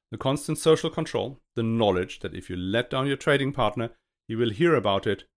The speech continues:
worked. The other thing these associates and partners were extremely helpful with was the exchange of information. Every time a merchant would send goods to his partner or associate, he would enclose a letter.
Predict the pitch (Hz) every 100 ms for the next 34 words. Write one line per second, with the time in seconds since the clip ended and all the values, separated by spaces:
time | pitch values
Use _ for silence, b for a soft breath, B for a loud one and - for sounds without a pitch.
0 | _ _ _ 87 - _ - _ _ _
1 | _ _ _ _ _ _ _ _ _ _
2 | _ _ _ _ 131 156 175 - 143 143
3 | 139 131 135 127 135 - 123 - 98 -
4 | 98 107 104 - 127 147 123 104 - 104
5 | 101 98 _ _ _ _ _ 127 - 139
6 | - - 71 71 85 80 - 90 104 -
7 | - _ _ _ _ _ _ _ _ -
8 | 160 190 170 160 170 143 123 120 143 127
9 | - 123 120 - 90 - - 87 - 123
10 | 117 127 113 113 117 156 151 156 143 143
11 | 170 160 - 156 - 82 85 92 98 -